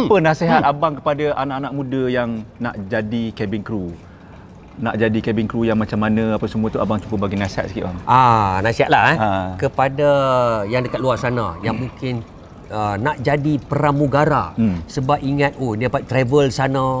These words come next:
Speaker 2: travel
Speaker 1: Hmm.
Speaker 2: sini, gaji besar, apa
Speaker 1: Hmm.
Speaker 2: semua.
Speaker 1: Hmm.
Speaker 2: Itu dulu.
Speaker 1: Ha. <laughs> Itu dulu.
Speaker 2: Dulu.
Speaker 1: Ha.
Speaker 2: Ah, sekarang,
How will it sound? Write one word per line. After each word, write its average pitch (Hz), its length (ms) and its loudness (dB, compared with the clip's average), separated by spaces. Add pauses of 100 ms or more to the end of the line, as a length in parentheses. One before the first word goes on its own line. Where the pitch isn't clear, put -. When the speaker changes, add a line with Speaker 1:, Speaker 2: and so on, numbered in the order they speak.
(260)
Speaker 2:
travel 143 340 2
Speaker 1:
Hmm. 135 100 0
Speaker 2:
sini, 139 320 0 (140)
gaji 131 420 0
besar, 135 600 2
apa 107 80 -2
Speaker 1:
Hmm. 147 140 4
Speaker 2:
semua. 147 280 2 (160)
Speaker 1:
Hmm. 98 220 -6 (880)
Speaker 2:
Itu 156 220 2
dulu. 151 340 4 (320)
Speaker 1:
Ha. 104 160 -6
<laughs> - 1600 -6
Itu - 240 0
dulu. 113 280 4 (380)
Speaker 2:
Dulu. 240 340 6 (680)
Speaker 1:
Ha. 120 120 -10
Speaker 2:
Ah, 101 120 -2
sekarang, 190 640 0